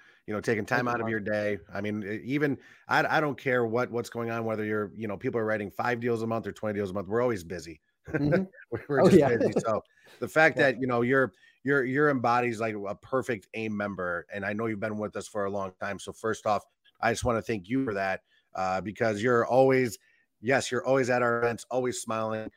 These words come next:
Speaker 1: always willing, you know, so positive, you know, and I, and I think a lot of people can learn from you on that one. You know, it's not doom and gloom. We're, we're okay. We're good.
Speaker 2: Yeah, absolutely, Mark. I appreciate it. I, I mean, I, I can't say enough nice things about, you know, what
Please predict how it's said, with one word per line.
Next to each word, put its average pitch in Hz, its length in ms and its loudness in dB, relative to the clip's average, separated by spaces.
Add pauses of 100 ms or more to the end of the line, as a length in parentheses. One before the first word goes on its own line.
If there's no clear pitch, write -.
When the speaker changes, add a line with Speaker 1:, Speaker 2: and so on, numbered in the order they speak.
(260)
Speaker 1:
always 139 400 2
willing, 127 380 -2
you 120 80 -2
know, 107 200 -4
so 135 240 -2
positive, 107 680 -4
you 104 140 -4
know, 104 100 2
and 104 80 2
I, 107 60 2
and 101 180 0
I 104 60 2
think 107 240 -4
a - 20 2
lot 110 160 4
of 104 60 -4
people 107 240 -4
can 101 160 -6
learn 104 180 -2
from 98 160 -10
you 98 120 -2
on 92 120 -4
that 92 220 -4
one. 92 240 -6 (320)
You 95 60 -12
know, 95 40 -2
it's 98 140 -6
not 120 200 2
doom 113 140 -4
and 104 100 -6
gloom. 98 320 -4 (200)
We're, 107 240 2 (420)
we're 120 240 4
okay. 101 280 -2 (180)
We're 101 120 -2
good. 95 200 -2
Speaker 2:
Yeah, 135 140 -2 (280)
absolutely, 135 460 -4
Mark. 127 180 0
I 147 120 6
appreciate 143 480 -2
it. 127 40 -2
I, 135 340 -4
I 151 60 -2
mean, 139 140 -2
I, 127 160 -4 (680)
I 135 60 -6
can't 143 220 0
say 151 160 2
enough 139 240 2
nice 131 280 0
things 131 340 -4
about, 120 400 -2 (380)
you 156 100 -6
know, 120 100 -4
what 110 220 -2